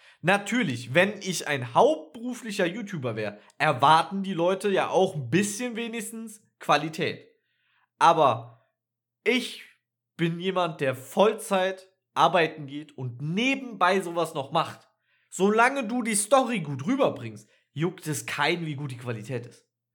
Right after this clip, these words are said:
Das hat's damals nicht, das wird's heute auch nicht. Natürlich werden alle Leute, „Äh, wie, kein vier K? Hallo, was soll das denn?“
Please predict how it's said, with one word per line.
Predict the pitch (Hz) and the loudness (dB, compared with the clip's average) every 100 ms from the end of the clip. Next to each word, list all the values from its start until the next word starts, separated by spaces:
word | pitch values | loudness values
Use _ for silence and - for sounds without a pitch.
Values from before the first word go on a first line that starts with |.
| _ | _
Das | 190 202 | 0 2
hat's | 208 - - | 2 0 2
damals | 175 214 226 214 214 | 6 8 6 0 -2
nicht, | 190 190 | -6 -4
das | 160 156 | -6 -4
wird's | 147 143 | -8 -6
heute | 123 120 120 | -6 -6 -8
auch | - | -12
nicht. | - - _ _ _ | -18 -20 _ _ _
Natürlich | 151 170 170 190 233 202 | 2 2 4 -2 -2 -2
werden | 185 190 180 | 4 4 4
alle | 160 185 | 0 2
Leute, | 180 185 185 - | 2 2 0 2
„Äh, | 175 214 175 | 4 6 4
wie, | 175 | -4
kein | 170 165 151 | -4 0 0
vier | 139 139 127 | -2 -6 -4
K? | 151 147 190 196 | 2 4 4 0
Hallo, | - 120 165 240 170 | -2 -2 0 -2 -4
was | 123 | -4
soll | 123 | -6
das | 110 131 - | -4 -4 -2
denn?“ | 131 160 | -2 -2